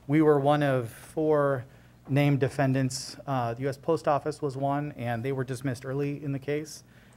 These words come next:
And then there were, the driver in the, in the accident was, uh, a defendant, and then, um, property owner, property developer. So a little bit of background. Um, plaintiff in this case was riding her bicycle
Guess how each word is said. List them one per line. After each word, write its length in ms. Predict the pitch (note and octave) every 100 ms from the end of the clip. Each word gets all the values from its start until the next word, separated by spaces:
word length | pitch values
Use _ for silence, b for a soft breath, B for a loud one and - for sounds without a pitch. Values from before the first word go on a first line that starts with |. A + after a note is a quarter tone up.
| B
And 140 | C3 B2+
then 80 |
there 100 | A#2+
were, 220 | A#2+ A2+ C3 B2+
the 80 |
driver 400 | B2+ C3 C3+ C#3
in 160 | - C#3
the, 260 | C3+ C3 - -
in 100 | D3
the 120 | C3
accident 480 | B2+ C#3 E3 D#3 E3
was, 440 | D3+ D#3 C#3+ - - -
uh, 260 | C#3+ C#3+ -
a 80 | D#3
defendant, 420 | D3+ E3+ D#3+ D#3+
and 140 | B2
then, 260 | B2 B2 A#2 B B B - -
um, 440 | B2 A#2 A2 G#2+ G2+ - - - - - - - - -
property 300 | - D3 D3+
owner, 160 | D3+ -
property 320 | C#3+ C3+ B2+
developer. 460 | A2+ A2+ G2+ D#2+ F2 - B B B B -
So 460 | - D3+ C#3 B2+ B2+ - -
a 20 |
little 140 | F3
bit 140 | F3 E3
of 40 |
background. 640 | D3 C#3+ C#3+ D3+ D3 D3+ D3+ B B -
Um, 400 | B2 A#2 A2 G#2+ G#2 - - - - - -
plaintiff 280 | F#3 F3+
in 60 | E3
this 160 | D3+ -
case 380 | D#3 D3+ D3
was 200 | C#3 B2
riding 240 | B2 C#3 C#3+
her 100 | C3
bicycle 580 | A#2+ B2+ - C#3 C#3